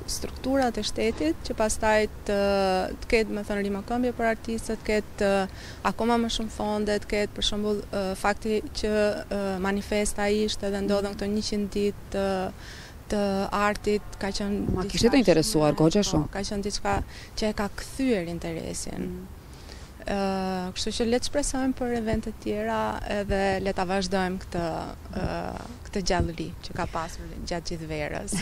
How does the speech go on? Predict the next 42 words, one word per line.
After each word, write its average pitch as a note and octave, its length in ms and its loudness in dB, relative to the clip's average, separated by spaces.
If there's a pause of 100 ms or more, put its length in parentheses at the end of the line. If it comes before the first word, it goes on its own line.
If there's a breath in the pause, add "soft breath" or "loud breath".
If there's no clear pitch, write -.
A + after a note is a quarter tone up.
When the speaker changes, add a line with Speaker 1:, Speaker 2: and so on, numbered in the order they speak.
(180)
Speaker 2:
<laughs> F3 260 -6
Po G3+ 100 -2
Blerta, G#3+ 380 6
sa G#3+ 340 4
do G3+ 180 2
të G3 140 -2
zgjasë, G3+ 260 2
sa A3 160 4
do G#3+ 80 4
të G#3+ 80 4
jetë G3+ 100 0
e G3+ 40 2
hapur G3+ 240 -4
kjo G#3+ 100 2
ekspozitë? G#3 540 0
Speaker 1:
Ekspozita A#3+ 560 2
do A3+ 100 4
të A#3 120 2
jetë A3 120 -2
e G#3 60 -2
hapur C4 260 -2
deri G#3 240 0
me F#3+ 80 -2
tridhjetë F3 380 -4
nëntor. D#3+ 400 -6 (560)
Speaker 2:
Do - 240 -2
të, G3+ 240 2 (140)
vërtet - 400 -2
mjaft B3 360 6
kohë F3 180 6
për F3 200 2
të - 100 4
ardhe, F3+ 220 2
për F#3 160 -4
ta F#3+ 140 4
vizituar. F#3 520 2
Speaker 1:
Besoj - 220 -10
që - 100 -12
po. - 140 -10 (640)
Speaker 2:
Nga A3 260 0
ora? A#3+ 220 6 (800 loud breath)
Speaker 1:
Ëm, G#3 560 0